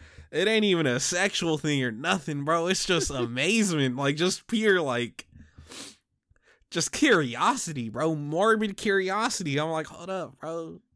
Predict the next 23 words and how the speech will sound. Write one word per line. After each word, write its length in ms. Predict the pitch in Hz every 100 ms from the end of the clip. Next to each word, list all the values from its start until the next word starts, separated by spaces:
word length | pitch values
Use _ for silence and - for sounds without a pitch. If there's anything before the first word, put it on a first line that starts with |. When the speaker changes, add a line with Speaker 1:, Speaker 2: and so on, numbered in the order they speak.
| _ 107
Speaker 2:
Do 100 | 123
you 100 | 151
remember 320 | 147 160 160
that? 280 | 160 156 143 - - 117
Do 60 |
you 80 | 127
remember 200 | 147 151
that 140 | 147 120
episode 540 | 110 139 143 131 131
on 140 | 117 117
The 80 | 107
League 420 | 110 117 139 147 _ _
when 200 | - 117
he 420 | 113 113 113 135
was 120 | 127 120
like, 100 | 117
"I 60 |
have 160 | 120 120
to 80 | 123
see 200 | - 147
his 120 | -
penis"? 640 | - 175 175 - 370 -
<laughs> 40 | -